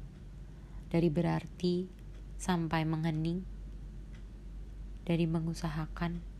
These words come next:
hingga merelakan. Situasi memaksa banyak kebiasaan.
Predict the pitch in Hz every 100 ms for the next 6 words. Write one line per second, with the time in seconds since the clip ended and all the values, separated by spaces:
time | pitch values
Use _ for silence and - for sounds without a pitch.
0 | - - - - - - - - 185 170
1 | 170 160 156 151 151 - 156 147 - -
2 | - - - - - - - - - -
3 | - - - - - - - - - -
4 | - - - - - - - 208 190 185
5 | 220 208 180 170 - 175 160 165 165 170
6 | 165 160 - 156 208 160 -